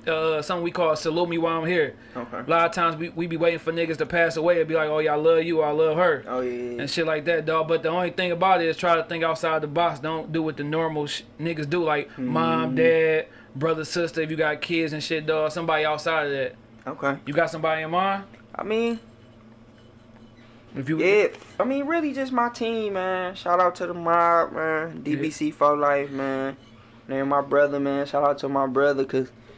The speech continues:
Speaker 2: you know, he going through a lot right now. He been having a battle with cancer, so
Speaker 1: Yeah.
Speaker 2: I just shout out him, you feel me? Like,
Speaker 1: Yeah,
Speaker 2: that's
Speaker 1: yeah.
Speaker 2: my biggest supporter, motivator right now, so,
Speaker 1: For sure.
Speaker 2: you know what I'm saying? Shout out to my babies, man.
Speaker 1: Hell yeah.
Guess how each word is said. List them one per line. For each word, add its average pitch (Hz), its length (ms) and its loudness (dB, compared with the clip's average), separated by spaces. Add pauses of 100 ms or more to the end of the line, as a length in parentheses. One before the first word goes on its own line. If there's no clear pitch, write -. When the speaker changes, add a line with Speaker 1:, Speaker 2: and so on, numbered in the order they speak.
(360)
Speaker 2:
you 143 80 -4
know, 143 140 2
he 147 120 0
going 135 280 0
through 139 180 2
a - 20 2
lot 139 240 2
right 131 180 -2
now. 135 200 -6
He 139 80 -6
been 135 120 -10
having 131 340 -6
a 131 40 -6
battle 139 480 0
with 127 220 -6
cancer, 147 480 -2
so 127 280 -2 (240)
Speaker 1:
Yeah. 147 340 -2 (100)
Speaker 2:
I 143 80 0
just 139 200 -4
shout 139 240 2
out 139 260 0
him, 151 340 0
you 139 140 -2
feel 143 340 0
me? 139 160 0
Like, 131 180 2
Speaker 1:
Yeah, 123 60 -4
Speaker 2:
that's 135 160 2
Speaker 1:
yeah. 143 60 -2
Speaker 2:
my 135 120 2
biggest 135 600 -2 (260)
supporter, 147 640 2
motivator 143 640 0
right 139 220 0
now, 143 260 -4
so, 143 200 -12
Speaker 1:
For 143 40 -10
sure. 131 340 -4 (320)
Speaker 2:
you 131 100 -8
know 131 40 -2
what 131 60 0
I'm 131 60 -4
saying? 139 260 -6
Shout 147 200 -6
out 147 160 0
to 156 60 -10
my 151 180 -8
babies, 156 480 -4
man. 139 140 -8
Speaker 1:
Hell 131 140 -4
yeah. 127 60 -10